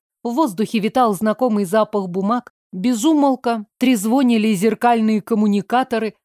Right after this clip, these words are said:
на стене гримасничали портреты разыскиваемых преступников. Их головы на картинах разворачивались то в профиль, то в фас, скалились и глумливо подмигивали.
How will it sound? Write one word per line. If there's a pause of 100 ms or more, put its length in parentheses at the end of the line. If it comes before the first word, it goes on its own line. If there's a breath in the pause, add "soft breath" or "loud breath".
(120)
на
стене
гримасничали
портреты (180)
разыскиваемых
преступников. (320)
Их
головы
на
картинах
разворачивались
то
в
профиль,
то
в
фас, (420)
скалились
и
глумливо
подмигивали.